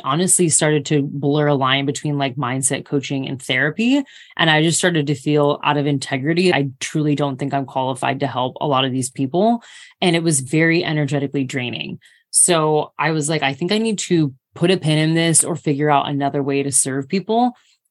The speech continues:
And my background was actually in broadcast journalism, digital media, and storytelling. So I have an undergrad from F S U in broadcast journalism, and then I have a master's from Loyola in digital media and storytelling.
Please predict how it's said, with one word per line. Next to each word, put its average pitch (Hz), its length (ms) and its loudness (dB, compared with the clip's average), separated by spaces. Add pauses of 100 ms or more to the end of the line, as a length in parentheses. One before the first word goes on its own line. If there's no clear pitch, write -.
And 180 140 4
my 151 100 2
background 156 500 2
was 147 160 -2
actually 143 380 0
in 147 420 -2
broadcast 135 480 0
journalism, 139 720 0 (340)
digital 160 340 2
media, 143 500 2
and 151 120 -2
storytelling. 208 760 2 (240)
So - 140 2
I 156 80 6
have 147 120 2
an 143 240 -2 (180)
undergrad 170 720 2 (100)
from 156 160 -4
F 147 160 -4
S 151 240 0
U 147 280 2
in 139 340 -4
broadcast 196 420 2
journalism, 151 640 0
and 156 100 -4
then 151 100 0
I 147 80 2
have 147 100 0
a 143 60 0
master's 139 520 0
from 139 240 -2
Loyola 135 600 2
in 135 340 -4 (160)
digital 143 320 -2
media 131 260 -2
and 127 100 -6
storytelling. - 760 0